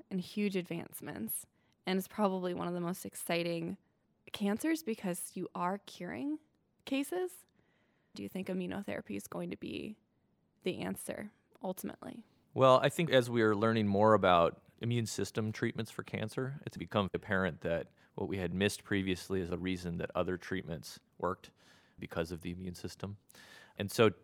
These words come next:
Speaker 2: to that extent, I would say yes, absolutely. Immunotherapy is gonna become an important part of most cancer treatments. But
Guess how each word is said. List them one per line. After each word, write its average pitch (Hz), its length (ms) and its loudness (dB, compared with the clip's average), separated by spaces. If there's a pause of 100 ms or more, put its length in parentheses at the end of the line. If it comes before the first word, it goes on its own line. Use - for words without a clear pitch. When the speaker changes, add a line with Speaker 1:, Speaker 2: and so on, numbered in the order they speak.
Speaker 2:
to - 120 4
that 117 160 10
extent, 98 380 4
I 92 40 6
would 90 100 4
say 87 120 -2
yes, 85 540 0
absolutely. 87 720 -2
Immunotherapy 87 640 -2
is 87 120 -10
gonna 85 180 -6
become 87 380 -6
an 82 60 -2
important 80 380 -6
part 82 300 -2
of 85 80 -8
most 85 280 -10
cancer - 300 -6
treatments. 120 500 -8 (580)
But 107 240 8